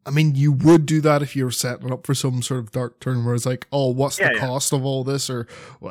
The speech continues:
Speaker 1: it, we don't, I don't know if it's gonna get into that, um, 'cause I haven't played that stuff." But, like, it's, it's very much seems to, like, like, glorify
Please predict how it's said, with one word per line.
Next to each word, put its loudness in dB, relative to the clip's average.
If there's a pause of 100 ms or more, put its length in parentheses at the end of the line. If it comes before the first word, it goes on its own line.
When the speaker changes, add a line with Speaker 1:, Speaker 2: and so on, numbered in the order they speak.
Speaker 1:
it, -14
we 4
don't, 2
I -2
don't 4
know 2
if -2
it's -6
gonna -2
get -6
into -4
that, 0 (240)
um, -12
'cause -8
I -8
haven't -10
played 2
that 2
stuff." -6 (100)
But, -2 (460)
like, 2
it's, 0
it's -2
very 2
much -2 (320)
seems 0
to, -4
like, -10 (320)
like, -10 (160)
glorify 4